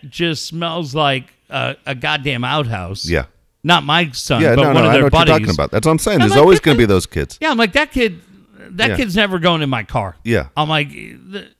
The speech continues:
Speaker 1: uh, it's like having a buddy puke in your car. You can't get rid of it. I can't get, that kid can fucking take the bus or an Uber." Not his dad. Wink, wink. Uh,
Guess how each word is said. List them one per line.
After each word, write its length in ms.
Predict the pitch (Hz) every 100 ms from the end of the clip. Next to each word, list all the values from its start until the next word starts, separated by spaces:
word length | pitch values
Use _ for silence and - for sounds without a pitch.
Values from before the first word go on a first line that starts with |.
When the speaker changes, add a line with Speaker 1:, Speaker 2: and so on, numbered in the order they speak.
| _
Speaker 1:
uh, 160 | 185 -
it's 160 | 214 190
like 200 | 240 185
having 280 | 208 190
a 60 | 175
buddy 240 | 156 170
puke 340 | 143 - 202 -
in 80 | 120
your 140 | 101
car. 220 | - 90
You 160 | 85 143
can't 280 | 151 185 156
get 140 | 151
rid 160 | 143 170
of 120 | 95
it. 40 | 98
I 100 | 160
can't 240 | 196 185
get, 240 | 160 151 - - _ -
that 120 | 220
kid 160 | 285
can 120 | 202 165
fucking 360 | 190 180 139
take 220 | 143 156
the 80 | 127
bus 420 | 98 139 139 -
or 140 | 131 113
an 80 | 120
Uber." 340 | 135 101 82 _ _ _ _ - _ _ _ _ _ _ _ _ -
Not 160 | 190
his 140 | 123 95
dad. 460 | 92 92 104 135 _ _ _ _ _ -
Wink, 240 | 135 87
wink. 300 | 113 127 120 - _ _ _ _ - _ - _ _ - _ - _ -
Uh, 400 | 160 160 160 151